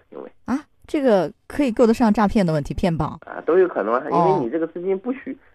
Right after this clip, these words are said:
Speaker 1: 不应该使用啊，
Speaker 2: 不允许买。
Speaker 1: 对不对？
Speaker 2: 啊，千万不要以为，你看啊，这是医保定点药店，他在卖，他能卖，我就能买，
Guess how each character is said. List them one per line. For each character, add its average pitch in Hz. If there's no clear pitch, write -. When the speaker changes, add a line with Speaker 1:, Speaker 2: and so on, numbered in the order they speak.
Speaker 1:
不 214
应 220
该 208
使 240
用 202
啊， -
Speaker 2:
不 -
允 -
许 -
买。 147
Speaker 1:
对 92
不 85
对？ -
Speaker 2:
啊， 208
千 233
万 208
不 190
要 196
以 175
为， 165
你 196
看 220
啊， 151
这 226
是 185
医 240
保 160
定 208
点 151
药 170
店， 170
他 294
在 277
卖， 254
他 320
能 311
卖， 381
我 165
就 208
能 208
买， 240